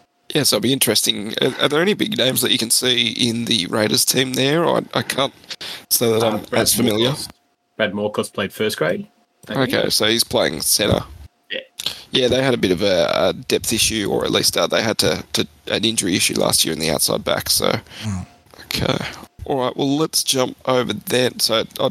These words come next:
Speaker 1: just confirming, so that's eleven fifteen A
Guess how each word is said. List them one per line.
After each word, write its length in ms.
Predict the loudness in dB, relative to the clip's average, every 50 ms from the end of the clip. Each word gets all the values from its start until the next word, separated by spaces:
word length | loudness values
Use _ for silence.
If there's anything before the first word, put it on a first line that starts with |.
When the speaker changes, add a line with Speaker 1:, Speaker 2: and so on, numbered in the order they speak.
| -2 -2
Speaker 1:
just 240 | 0 0 0 0 0
confirming, 440 | 0 -2 0 0 0 0 2 0
so 100 | 0 0
that's 220 | 0 0 0 0 -2
eleven 400 | -2 0 0 0 0 0 0 0
fifteen 360 | 0 0 0 0 0 2 2
A 360 | 2 0 0 -2 -4 -8 -12